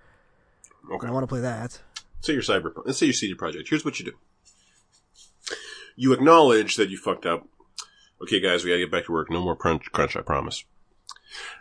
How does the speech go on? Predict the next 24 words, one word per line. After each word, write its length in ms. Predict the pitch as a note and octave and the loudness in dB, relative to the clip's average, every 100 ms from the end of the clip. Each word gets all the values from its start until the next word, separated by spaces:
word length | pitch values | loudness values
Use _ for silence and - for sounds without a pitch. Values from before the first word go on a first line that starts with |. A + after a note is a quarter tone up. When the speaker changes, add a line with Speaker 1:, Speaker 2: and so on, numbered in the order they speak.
| - | 0
Speaker 1:
Um, 560 | F#2+ F#2 F#2 F2+ F2+ - _ _ _ _ _ - | 4 6 4 0 -4 -12 _ _ _ _ _ -2
you 280 | C#3 B2 A#2+ | 4 4 8
get 280 | F#3+ A#3 D3+ | 8 8 8
your 120 | D3 | 6
best 280 | D3 C3 - | 6 4 4
people 340 | C#3 A#2+ G#2 | 4 6 4
working 300 | G2+ G#2 G#2+ | 4 4 4
on 140 | G2 F#2+ | 4 4
this 160 | F2 | 2
next 260 | F#2 E2+ - | 2 0 0
gen 180 | E2 D2 | -6 -6
patch, 440 | - C2+ - - E2+ | -8 -10 -8 -6 -2
like 200 | F2+ F#2+ | -2 2
your 120 | G2+ | 2
big, 560 | E2+ G#2+ G#2 F#2+ F2+ - | 6 8 8 6 0 2
uh, 320 | F#2+ F2 E2 | 6 6 6
you 80 | E2+ | 2
know, 100 | E2+ | 2
No 160 | F2 F#2 | 4 4
Man's 240 | F2+ F2 | 4 2
Sky 220 | - F2 E2 | 2 4 4
Beyond 380 | D#2+ D2+ D2 | 2 2 0
patch, 340 | - C2+ C#2 - | -2 -8 -8 -8
right? 180 | C#2+ | -6